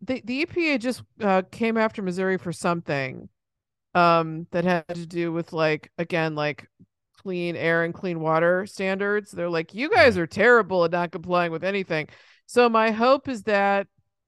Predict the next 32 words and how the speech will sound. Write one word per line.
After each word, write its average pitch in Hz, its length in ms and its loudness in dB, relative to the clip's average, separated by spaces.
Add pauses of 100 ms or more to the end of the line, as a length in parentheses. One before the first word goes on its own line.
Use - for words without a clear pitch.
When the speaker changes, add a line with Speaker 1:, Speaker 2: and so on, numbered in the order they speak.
(200)
Speaker 1:
um, 180 580 -4 (300)
some 220 240 -2
of 233 100 -2
this 254 180 -4
can 262 160 -2
be 240 140 0
offset, 254 580 2 (120)
but, 185 280 2 (140)
you 202 100 -6
know, 160 460 -2
it's 208 200 -4
really 294 260 0
scary. 285 560 -2
I - 40 -6
mean, 202 160 -6
that 214 240 -2
Speaker 2:
<clears throat> - 20 -20
Speaker 1:
kind 240 180 -4
of 233 80 -6
stuff 240 340 0
is 214 240 -2
Speaker 2:
Yeah. - 80 -4
Speaker 1:
what 226 140 2
is 214 140 0
the 202 60 -8
problem 202 540 0
to - 120 -12
me. 135 240 -6
That 202 220 -2
stuff 262 180 -2
is 233 100 -6
the, 208 200 -4